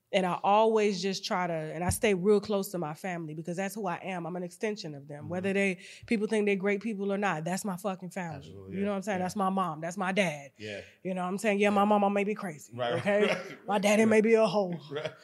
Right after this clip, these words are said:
Speaker 1: My uncle may smoke crack.
Speaker 2: Right.
Speaker 1: But that's my motherfucking family. You understand?
Speaker 2: Right, right.
Speaker 1: <laughs> That's what make me who I am.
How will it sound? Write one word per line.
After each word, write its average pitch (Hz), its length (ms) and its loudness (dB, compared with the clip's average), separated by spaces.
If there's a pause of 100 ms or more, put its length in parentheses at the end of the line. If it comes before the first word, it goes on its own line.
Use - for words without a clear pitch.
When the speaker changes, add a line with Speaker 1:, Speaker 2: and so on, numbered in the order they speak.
(160)
Speaker 1:
My 220 160 6
uncle 220 240 6
may 240 160 8
smoke 240 260 6
crack. - 260 -8 (320)
Speaker 2:
Right. 185 140 -4
Speaker 1:
But 214 80 4
that's 254 160 8
my 220 140 4
motherfucking 294 480 8
family. 226 340 8
You 285 60 10
understand? 508 500 12
Speaker 2:
Right, 381 240 12
right. - 140 -6
Speaker 1:
<laughs> - 40 2
That's 294 200 10
what 269 160 12
make 294 180 10
me 302 60 4
who 294 180 6
I 277 160 12
am. 254 520 12